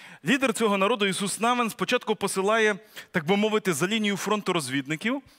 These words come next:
і вони повертаються до нього з певними новинами. Саме з цього моменту ми з вами прочитаємо історію і попробуємо побачити це, як, е, так би мовити, перенісшись в той час,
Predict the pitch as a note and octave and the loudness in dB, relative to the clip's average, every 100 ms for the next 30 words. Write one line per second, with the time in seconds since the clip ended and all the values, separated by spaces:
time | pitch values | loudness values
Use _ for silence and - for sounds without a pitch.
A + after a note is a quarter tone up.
0 | _ _ - - - G3 G3+ G3+ - D3 | _ _ -20 -8 -2 2 4 2 0 0
1 | G#3+ A#3 G3 F#3+ A3+ - E3 F#3+ F3+ - | 0 2 0 2 2 2 -2 0 -2 0
2 | F3 E3 D#3+ D#3 D#3 C#3+ A2+ G2+ _ _ | 0 0 -2 0 0 0 -2 -12 _ _
3 | - B3 B3+ - C4+ A3+ G#3 A#3+ G#3 F#3 | -2 2 2 0 0 2 2 0 0 0
4 | D3+ A3 G#3+ - F3 F3 G#3 G3+ F3+ F3 | 2 2 0 -4 -6 0 2 2 -4 -6
5 | - B3 C4 C4 - - F#3+ - G3 G3+ | 0 2 2 0 -6 -18 -20 -4 0 2
6 | G#3 - - - D#3+ B3 C4+ A#3+ G#3+ - | 2 0 -4 -6 -4 -2 0 2 0 0
7 | G3 D#3+ C#3 C4+ C4 B3+ B3 - A#3+ A3+ | -2 -2 2 2 2 -2 -2 0 0 0
8 | - - - F3 - C3+ G3 G#3 - - | -6 -20 -16 -16 -10 2 4 4 0 -8
9 | - _ - E3+ D#3+ D#3+ - - E3+ G3 | -10 _ 0 2 2 0 -6 -18 -2 -2
10 | F3+ G#3 G#3+ G#3 G3+ - G3 G#3 A#3+ - | 0 2 2 2 0 2 2 4 0 0
11 | F#3+ - F#3 E3+ A#3+ B3 - | -4 0 -2 0 0 0 -2